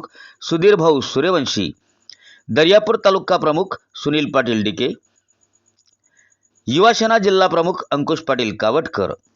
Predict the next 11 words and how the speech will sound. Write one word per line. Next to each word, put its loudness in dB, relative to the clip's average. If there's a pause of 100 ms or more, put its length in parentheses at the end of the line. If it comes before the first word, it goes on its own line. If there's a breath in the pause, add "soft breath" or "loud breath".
(680 soft breath)
दर्यापूर 2 (100)
तालुका 2
समन्वयक -2 (220)
बबनराव 2
विल्लेकर 0 (320 loud breath)
यांच्या 0
हस्ते -4 (280 soft breath)
शिवसेनेत -2 (480)
पक्षप्रवेश -4 (100)
घेला, -2 (140)
घेतला. -4